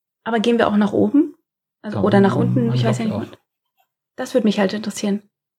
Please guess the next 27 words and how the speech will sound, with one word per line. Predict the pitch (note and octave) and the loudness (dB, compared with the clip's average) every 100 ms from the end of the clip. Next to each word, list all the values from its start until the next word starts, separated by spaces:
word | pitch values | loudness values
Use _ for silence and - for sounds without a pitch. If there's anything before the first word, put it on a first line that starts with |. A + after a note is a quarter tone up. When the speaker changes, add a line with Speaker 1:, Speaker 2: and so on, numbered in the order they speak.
| _ _ _ _ _ _ | _ _ _ _ _ _
Speaker 1:
Ich | |
würde | C#3+ | -4
Speaker 2:
Macht's | - | 0
Speaker 1:
einmal | C4 C#4 | 2 2
Speaker 2:
einfach. | B3 | 2
Speaker 1:
gern | A#3+ | 0
durchs, | A#3+ - - | 0 -2 -6
äh, | - A3 A3 | -2 0 -2
Flugzeug | A3 G#3+ G3 - | -4 -4 -4 -4
gehen. | - - - | -10 -12 -6
Speaker 2:
Macht's | B2 B2 | -4 -2
einfach. | - G2+ - | -2 -4 -2
Wir | |
werden | G#2 G#2 | 2 2
euch | G#2 | 0
nicht | - | -2
rauswerfen | A2+ A2 G#2 - | -4 -2 -2 -2
aus | G#2+ | -4
dem | G2+ | -4
Flugzeug. | - - - - | -8 -10 -12 -10
Speaker 1:
Okay, | A3 A3 | -4 0
gut. | G3+ - - _ _ _ _ _ _ _ _ _ | 0 -2 -12 _ _ _ _ _ _ _ _ _
Gott | - G3 | -6 -6
sei | - | -6
Dank. | A#3 - _ _ _ _ _ - C3 A#2+ G2+ G#2 _ - - - | -16 -20 _ _ _ _ _ -14 -6 -6 -6 -12 _ -20 -18 -8
Und | A#3 A#3 | -4 2
nachdem | G#3+ G#3+ A#3+ C#4 C4+ | 2 2 4 4 4